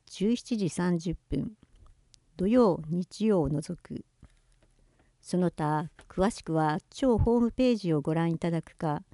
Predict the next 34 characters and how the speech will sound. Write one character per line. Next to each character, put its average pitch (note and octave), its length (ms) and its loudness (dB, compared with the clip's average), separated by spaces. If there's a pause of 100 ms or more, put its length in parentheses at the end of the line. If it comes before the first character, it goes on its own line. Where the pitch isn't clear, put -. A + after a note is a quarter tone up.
(340)
都 B3+ 140 2
市 F3+ 360 -2
計 G#3 200 0
画 G#3 160 -8 (180)
課 F3 400 -4
区 - 100 -20
画 A3 180 -2
整 A#3+ 280 2
理 A#3 100 0
係 A#3+ 360 0
ま E3 100 2
で D3+ 380 -2
お F3 80 -2
問 F3+ 240 0
い F3 40 2
合 F3 60 0
わ E3+ 80 0
せ E3 160 -8
く - 100 -10
だ D3+ 140 -6
さ E3 220 -8
い。 E3 100 -10 (2500)
都 G3 100 6
議 A3+ 120 0
津 G3+ 400 0
警 A3+ 200 4
察 B3 160 2
署 - 300 -2
か F#3+ 120 0
ら C3+ 140 0
お - 20 -2
知 - 160 -6
ら D3+ 100 0
せ。 - 300 -4